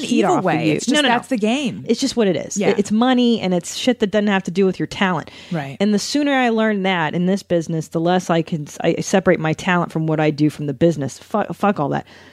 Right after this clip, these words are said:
Speaker 2: But here's the thing. I was fired too. I've been fired a few times. <laughs> I was fired from Chelsea lately in two thousand eleven or so.
Speaker 1: Mm-hmm.
Speaker 2: And I gotta tell you, man, it took me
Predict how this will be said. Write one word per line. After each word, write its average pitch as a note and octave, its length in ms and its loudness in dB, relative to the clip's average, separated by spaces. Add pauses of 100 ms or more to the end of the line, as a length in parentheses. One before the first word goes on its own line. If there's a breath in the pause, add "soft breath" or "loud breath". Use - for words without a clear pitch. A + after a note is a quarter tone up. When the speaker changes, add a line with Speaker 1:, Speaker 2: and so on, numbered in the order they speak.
(380 loud breath)
Speaker 2:
But F#3+ 140 4
here's C#4 220 4
the F#3+ 60 -4
thing. E3+ 360 -2 (920)
I E3 40 0
was D#3+ 160 0
fired F3+ 420 2
too. F3+ 400 2
I've D3 100 -6
been F3 140 2
fired F3 380 0 (120)
a E3 60 -12
few C#4 240 0
times. C3 560 -10
<laughs> - 240 -8 (1800 loud breath)
I G3+ 120 -2
was A3 140 -2
fired B3+ 260 -2
from A3+ 120 0
Chelsea A#3 420 0
lately F#3+ 420 2
in D#3+ 320 -4
two G#3+ 200 0
thousand F3+ 460 2
eleven F3+ 460 2
or B3+ 80 0
so. C#4 340 0
Speaker 1:
Mm-hmm. D#3+ 380 -6 (240)
Speaker 2:
And F#3 120 4
I A3 140 4
gotta A3+ 260 2
tell G3+ 280 2
you, E3 120 4
man, C#3+ 460 -4 (560)
it F#3 140 -2
took A3 220 0
me G3+ 380 0